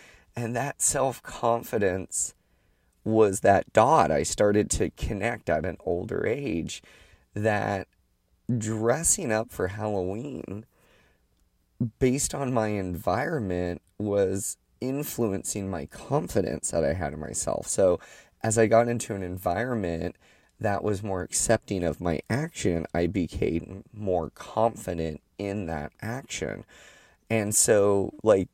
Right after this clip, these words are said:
the following year, my brother and I went, as we did a twin costume again. Um, W W F was World Wrestling Federation. It <laughs> was super popular.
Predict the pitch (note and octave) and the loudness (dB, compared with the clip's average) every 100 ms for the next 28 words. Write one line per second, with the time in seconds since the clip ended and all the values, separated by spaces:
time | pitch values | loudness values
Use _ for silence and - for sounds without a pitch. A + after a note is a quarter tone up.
0 | - G#2+ - A2+ A#2+ A2+ A2 G#2 G#2+ G2 | -4 -2 4 4 4 0 0 -2 0 0
1 | F2+ F2 F#2 F#2 F#2 F2 F2 F2 F#2 - | 0 4 4 4 2 2 2 2 0 -2
2 | F2+ F2+ F2+ - E2 E2+ G2 F#2 F2 D#2 | -2 0 -2 -4 -4 -2 -2 2 4 2
3 | - A#2+ A2 A2 F#2+ - E2+ E2+ F2+ G#2 | 0 -2 0 4 4 2 -4 -2 0 2
4 | G#2+ A2 - - - _ _ _ _ F2 | 0 -4 -12 -20 -20 _ _ _ _ -4
5 | F2 F2 E2 E2+ G#2 G#2 A2 A#2 B2 A2+ | -2 -2 -2 -4 -2 4 6 6 4 4
6 | A2 G2+ G2 F#2 - E2+ G2 - - F2+ | 4 4 2 0 2 4 2 -2 -8 0
7 | F2 F2 F2 F2+ F2+ - F#2 F#2+ F#2+ F2+ | 2 2 2 0 -2 -2 4 4 4 2
8 | E2+ - G#2 F#2+ G2 - F#2+ F#2+ F#2+ F#2+ | 2 2 -2 -4 -6 2 4 6 6 4
9 | G2+ A2 - - - - - - - - | 4 4 4 2 0 0 -4 -4 -4 -4
10 | - _ - - A2+ G#2+ A2+ F#2+ G2+ B1+ | -6 _ -4 0 2 2 2 2 4 2
11 | - G2 G#2 G#2 C3 | 2 2 4 4 2